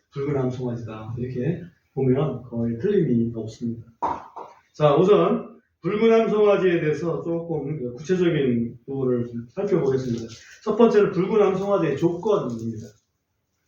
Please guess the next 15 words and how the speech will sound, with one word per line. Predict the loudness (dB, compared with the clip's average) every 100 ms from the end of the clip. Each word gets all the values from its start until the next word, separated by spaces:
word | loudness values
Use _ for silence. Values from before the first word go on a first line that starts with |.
| -4
이 | 2 8
절에 | 8 8
보시면 | 2 -4 -6 -4 -4 -6 -10 -20 _ _ _
붉은 | -4 4 6
암송아지의 | 6 4 4 4 2
조건이 | -2 0 0 0
세 | 0 2
가지가 | 4 2 2 0
있는데요. | 0 -2 -2 -4 -6 -10 _ _ _ _ _ _ _ _ _ _ _ _ _ -18
"주께서 | 0 6 8 8 4
명령하신 | 4 2 2 2 0 -2 -2
법의 | 0 2 2 2 0
규례가 | 0 0 2 2 4 4
이러하니 | 4 2 2 0
이르시기를 | 0 2 0 0 -4 -2 0 2 0 -4